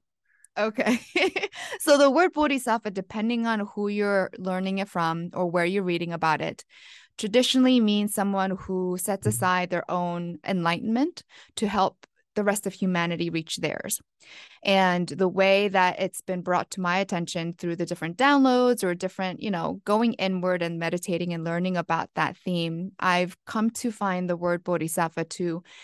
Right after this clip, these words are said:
Speaker 1: essentially mean someone who is on their path to enlightenment and know that that works only when we go in first.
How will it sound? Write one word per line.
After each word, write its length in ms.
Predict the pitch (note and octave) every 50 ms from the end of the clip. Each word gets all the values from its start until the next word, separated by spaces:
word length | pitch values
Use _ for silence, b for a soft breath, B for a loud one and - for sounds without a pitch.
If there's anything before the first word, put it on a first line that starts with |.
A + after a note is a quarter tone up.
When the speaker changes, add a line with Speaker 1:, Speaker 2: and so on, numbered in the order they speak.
| b b b b b
Speaker 1:
essentially 460 | F#3 - A#3+ B3+ C#4 C4+ D4 C4+ B3+
mean 480 | A3+ G3+ F#3+ F#3+ F#3 F#3 F#3 F#3 F3+
someone 400 | F#3 - - F#3+ F#3 F#3 F#3 F3+
who 260 | F#3 F3+ - F3 E3+ E3+
is 120 | E3+ - - -
on 220 | - F#3 F3+ G3+
their 120 | A3 A#3+ A3+
path 360 | A3 - - F3+ F3 F3+ - - -
to 80 | A#3
enlightenment 600 | A3 A3 A3+ A#3 A#3+ B3+ A#3 A#3+ B3+ C4+ C4+ - - _ -
and 160 | - G3 F#3+
know 240 | F#3+ F#3+ F#3+ G3 G3
that 300 | G3+ F#3 F3 - - -
that 240 | F#3+ F#3 F3 - -
works 280 | F#3 G3 F#3+ F#3+ - - -
only 260 | G3 F#3+ G3 G3+ G3+
when 220 | F#3+ F#3+ F3+ F3
we 80 | E3+ F3+
go 220 | F3 F3+ F3 F3 -
in 260 | - F3 F3+ F#3 F#3
first. 560 | - - - F3 F#3+ C#4 - - - - -